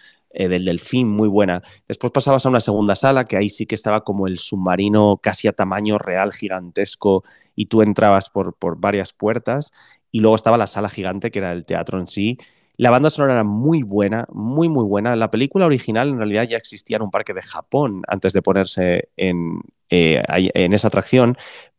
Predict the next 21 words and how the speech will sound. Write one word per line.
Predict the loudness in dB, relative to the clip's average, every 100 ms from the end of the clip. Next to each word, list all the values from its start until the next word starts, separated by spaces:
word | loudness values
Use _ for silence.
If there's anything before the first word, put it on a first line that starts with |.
| _
pero, | 4 6 6 4 2 0 -2 -4 -2
pero | 0
era | 2 0
muy | -2 -2
buena | -2 -2 -2
banda | -2 -4
sonora. | -6 -4 -2 -2 -4 -10 _ -4
Una | -2
banda | -2 -4
sonora, | -6 -6 -6
hay |
que | -6
decir, | -6 -6 -8 -8
muy | -2 2 4 4
parecida | 4 2 0 0 -2 0
a | -2
la | -2
Space | -4 0 2 2
Mountain | -2 -2 -2 -4 -6
de | -6 -2
California. | 0 0 0 0 2 2